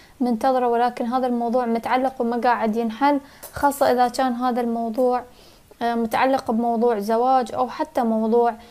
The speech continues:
انفصال. أشوف هذا الموضوع م-، معلق صار له فترة طويلة،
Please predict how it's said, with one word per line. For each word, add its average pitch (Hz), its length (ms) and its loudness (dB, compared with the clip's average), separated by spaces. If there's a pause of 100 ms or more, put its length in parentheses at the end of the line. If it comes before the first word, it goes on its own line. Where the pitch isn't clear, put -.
(240)
انفصال. 240 520 2
أشوف 240 380 -4
هذا 240 160 0
الموضوع 233 440 -2
م-، 226 340 -2
معلق 226 460 0
صار 247 240 0
له 226 120 0
فترة 262 320 -4
طويلة، 254 480 0